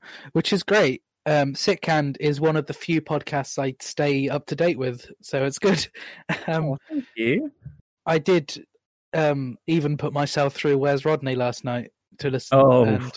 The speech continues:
Speaker 1: uh,
Speaker 2: <laughs> Oh.
Speaker 1: the, the, the sad thing is I found it way more entertaining than I should have done. <laughs> Like,
Speaker 2: <laughs>
Speaker 1: I, I, I think it, I think it, I think it's better than Big Bang Theory for comedy. Um, I, I think it's, uh,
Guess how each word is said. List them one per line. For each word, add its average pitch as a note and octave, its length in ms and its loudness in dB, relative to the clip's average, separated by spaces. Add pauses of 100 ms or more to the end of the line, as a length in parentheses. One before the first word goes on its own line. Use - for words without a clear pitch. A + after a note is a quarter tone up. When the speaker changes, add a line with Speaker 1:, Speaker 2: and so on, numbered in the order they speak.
(120)
Speaker 1:
uh, B2+ 280 -4
Speaker 2:
<laughs> - 100 -6 (200)
Oh. C#3+ 240 4 (560)
Speaker 1:
the, G#3+ 220 4
the, G#3+ 240 2
the G#3 80 2
sad B3 320 2
thing B3+ 220 2
is A#3+ 200 2
I G#3+ 120 4
found G#3 400 2
it E3 140 0
way E3+ 300 2
more E3 220 0
entertaining D3 560 -4
than C#3 100 -4
I C3+ 80 -4
should B2 220 -4
have A#2 100 -8
done. A2+ 240 -14
<laughs> - 60 -16 (960)
Like, B2+ 440 -6 (200)
Speaker 2:
<laughs> - 180 -20
Speaker 1:
I, F3+ 120 2
I, F#3 140 2 (100)
I - 20 2
think C4 200 2
it, A3+ 100 2
I G3 100 2
think A3+ 360 0
it, - 100 -20 (720)
I D#3 60 -4
think A3+ 180 2
it's F#3+ 80 0
better F3 200 2
than D#3 120 0
Big C#3 160 -2
Bang C3 200 -2
Theory A#2 360 -4
for - 140 -20
comedy. A#2+ 460 -8 (400)
Um, A#2 500 -6 (200)
I, A#2+ 200 -12
I B2+ 40 -6
think C3 320 -8
it's, - 300 -6
uh, B2 160 -4